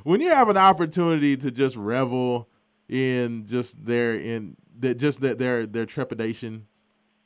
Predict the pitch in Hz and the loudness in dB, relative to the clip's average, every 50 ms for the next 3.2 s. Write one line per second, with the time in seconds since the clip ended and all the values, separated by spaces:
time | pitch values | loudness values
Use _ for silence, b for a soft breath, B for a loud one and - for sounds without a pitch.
0 | _ _ - 208 220 - - 202 190 175 208 269 349 381 370 381 - 262 254 233 | _ _ 0 0 2 8 8 10 10 10 8 8 8 8 6 4 2 2 2 2
1 | 214 202 - - - 202 214 220 214 202 196 185 175 147 139 151 139 135 135 143 | 2 0 -4 -4 -2 0 2 6 6 8 8 8 6 4 4 2 2 2 2 2
2 | 151 151 147 123 120 120 117 - 123 113 - - 220 254 294 302 247 214 196 185 | 4 4 2 2 0 -4 -6 -6 -8 -10 -6 -4 -4 -2 -2 -2 0 4 6 8
3 | - 233 226 - | 8 8 6 4